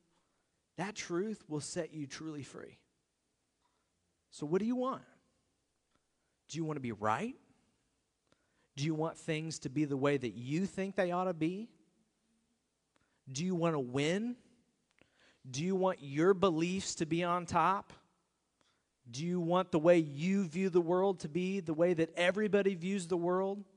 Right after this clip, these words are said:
And are you so obsessed with it that you're willing to shove it down people's throat or even offend people there if that's what it takes? If so,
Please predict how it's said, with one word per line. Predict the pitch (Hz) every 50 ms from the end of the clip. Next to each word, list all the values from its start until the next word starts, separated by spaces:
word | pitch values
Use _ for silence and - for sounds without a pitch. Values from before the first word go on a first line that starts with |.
| _ _ _ _ _ _ _ _ _ _ _ _ _ _ _ _ _ _ _ _ _ _ _ _ _ _ _ _ _ _ _ _ - _ _ _
And | 185 190 208
are | 220 226
you | 220 202 220 233
so | 208 - - - 247 247 254 247 254
obsessed | 233 202 - - - 226 226 226 - - 247
with | 247 240 -
it | 247 240 226 175
that | 143 151
you're | 165 180 180
willing | 180 175 196 202 214 208 196 170
to | 147
shove | 127 - - - - 208 196 196
it | 226 - -
down | 185 196 190 185
people's | - 196 196 - 190 180 - -
throat | - 170 175 185 196 208 196 -
or | 160 160
even | 170 185 160 175 160
offend | 143 131 - - - - 175 180 202 202 -
people | - 208 202 - 196 196
there | 180 185 196 190 196 202 190
if | 165 -
that's | - 147 147 147 -
what | 160 156
it | 143 -
takes? | - 170 170 180 - - - - - - _ _ _ _ _ _ _ _ _ _ _ _ _ _ _ _ _ _ _ _ _ _ _ _ _ _ - - _ _ _ _ -
If | 151 185 190 - -
so, | - - - 254 254 233 202 151 120 110 107